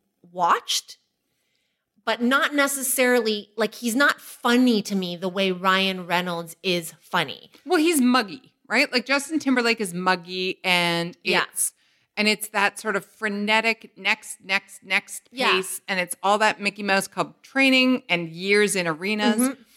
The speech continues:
Speaker 2: Uh, when you were saying that people know, have to know how to fly, I was thinking that, uh, uh, gymnasts and stunt performers and things always say, "Well, you have to know how to fall"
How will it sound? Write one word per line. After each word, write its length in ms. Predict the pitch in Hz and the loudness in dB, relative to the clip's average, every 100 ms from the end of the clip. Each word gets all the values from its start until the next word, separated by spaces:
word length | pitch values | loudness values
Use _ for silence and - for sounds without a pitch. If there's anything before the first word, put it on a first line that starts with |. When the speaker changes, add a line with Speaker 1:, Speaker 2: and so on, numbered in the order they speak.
| _ _ - | _ _ -2
Speaker 2:
Uh, 220 | 196 185 | 2 2
when 160 | 180 214 | 2 0
you 80 | 233 | 2
were 100 | 247 | 0
saying 540 | 240 226 202 196 180 | 2 2 2 0 -6
that 140 | 190 - | -6 -6
people 240 | 196 185 | -8 -6
know, 120 | 175 - | -6 -6
have 200 | 190 185 | -6 -8
to 80 | 185 | -6
know 160 | 175 170 | -4 0
how 120 | 165 | 0
to 80 | 151 | -2
fly, 480 | - 269 208 190 - | -4 -2 0 -2 -2
I 80 | 208 | -4
was 140 | 220 | -4
thinking 520 | - 220 196 196 185 - | -8 -8 -6 -8 -10 -2
that, 340 | 180 - - 185 | 0 0 -4 0
uh, 300 | 160 151 151 _ _ _ _ - | 2 2 -4 _ _ _ _ -2
uh, 80 | 151 185 170 | -2 -4 -6
gymnasts 600 | 262 247 240 220 - - | 0 2 2 0 -2 -2
and 140 | 185 175 | -6 -8
stunt 320 | - 196 - | -4 -4 -4
performers 520 | 190 - 175 170 170 | -10 -4 0 0 -2
and 100 | 160 | -8
things 280 | 156 165 160 - | -4 -2 -2 -2
always 280 | 170 165 160 | 0 2 0
say, 220 | 180 160 | -2 -2
"Well, 140 | - | -2
you 80 | 190 | -2
have 180 | 196 240 | -2 -2
to 100 | 254 | 0
know 160 | 240 202 | 0 0
how 260 | 160 175 165 | -2 -2 0
to 100 | 160 | -4
fall" 600 | _ 156 139 - 147 | _ 0 0 -2 -16